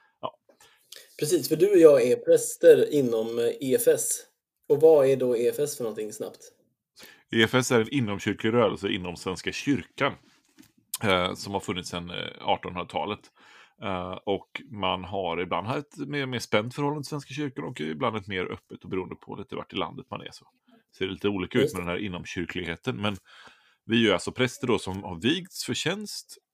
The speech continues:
Speaker 1: i Svenska kyrkan, men för att jobba i E F S, du och jag. Men just nu då så
Speaker 2: Just det.
Speaker 1: håller jag på att göra, eh, så att jag även kan ha en helt vanlig sån tråkig prästtjänst, en helt vanlig svennebananförsamling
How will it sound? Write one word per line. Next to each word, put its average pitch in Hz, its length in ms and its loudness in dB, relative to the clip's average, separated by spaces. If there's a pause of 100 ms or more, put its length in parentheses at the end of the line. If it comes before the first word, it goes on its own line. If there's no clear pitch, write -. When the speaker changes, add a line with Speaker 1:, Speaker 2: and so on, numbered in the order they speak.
(420)
Speaker 1:
i 98 200 -2
Svenska 156 280 -6
kyrkan, 147 540 -4
men 131 120 -6
för 107 120 -8
att 87 80 -14
jobba 92 440 -2
i - 220 -6
E - 40 -8
F - 100 -12
S, - 260 -14
du - 60 -10
och - 120 -8
jag. - 140 -14 (520)
Men 98 100 -6
just 117 240 -2
nu 101 80 -2
då 87 120 -2
så - 80 -2
Speaker 2:
Just 85 120 6
det. 90 60 -2
Speaker 1:
håller 87 120 0
jag 82 360 -2 (520)
på 92 140 -2
att 85 120 -6
göra, 87 480 0 (260)
eh, - 240 -16
så - 120 -10
att - 80 -10
jag 87 200 0
även 95 340 0
kan 113 140 -8
ha 85 160 -8
en 87 60 -14
helt - 380 -14
vanlig - 440 -8
sån - 200 -18
tråkig - 720 -12
prästtjänst, - 640 -8
en - 80 -12
helt - 280 -14
vanlig 104 440 -10
svennebananförsamling 113 1400 -10